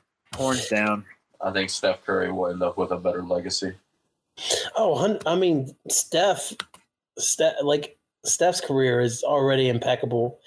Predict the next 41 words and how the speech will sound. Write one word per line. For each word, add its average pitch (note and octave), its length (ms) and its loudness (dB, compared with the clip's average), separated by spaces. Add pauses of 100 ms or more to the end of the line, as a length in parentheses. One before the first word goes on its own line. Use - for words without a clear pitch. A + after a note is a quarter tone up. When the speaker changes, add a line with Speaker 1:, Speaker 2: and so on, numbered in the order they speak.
(300)
Speaker 3:
Like, D3 120 2
Speaker 1:
Yeah. B2 80 0
Speaker 3:
there, A#2+ 80 2 (220)
there's D#3+ 200 0
nothing E3 320 2
that D3 120 2
can C#3 80 2
be C3+ 80 4
done C3 260 2
to C#3 140 0
it. C3+ 100 0
People F#3+ 260 0
try E3 160 2
to C#3+ 100 2
knock C3 320 2
him, C#3 120 4
be C3+ 60 4
like, C3 200 2 (240)
"He F#3+ 180 0
hasn't C#3+ 260 2
come D3+ 100 2
up C#3+ 120 0
big D3 140 0
in D3 120 2
playoff D#3+ 380 0
games." B2+ 280 2
Like, B2+ 120 0
he D#3 260 2
answered D#3 240 0
all C3 140 2
those C#3+ 180 2
questions C3 400 0
in A#2+ 100 2
the A#2 60 0
Portland B2 380 0
series. A#2+ 360 2
If B2 100 -4
there D#3 100 2
was D3+ 180 0
any F3 180 4
doubt C#3 420 2